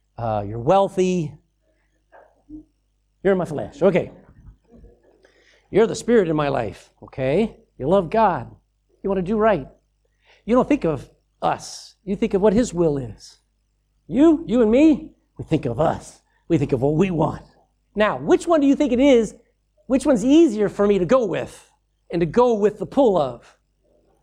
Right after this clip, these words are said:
All right, now, so you're gonna stand there. Okay, your in-,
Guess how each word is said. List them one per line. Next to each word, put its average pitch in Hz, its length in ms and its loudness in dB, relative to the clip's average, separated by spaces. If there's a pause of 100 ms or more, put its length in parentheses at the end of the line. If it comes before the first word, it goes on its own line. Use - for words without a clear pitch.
(440)
All 175 140 0
right, 165 200 -2
now, 190 280 -2 (140)
so 151 220 2
you're 214 160 4
gonna 285 160 2
stand 262 340 2
there. 202 380 2 (440)
Okay, 170 440 0 (480)
your 269 380 4
in-, 202 240 0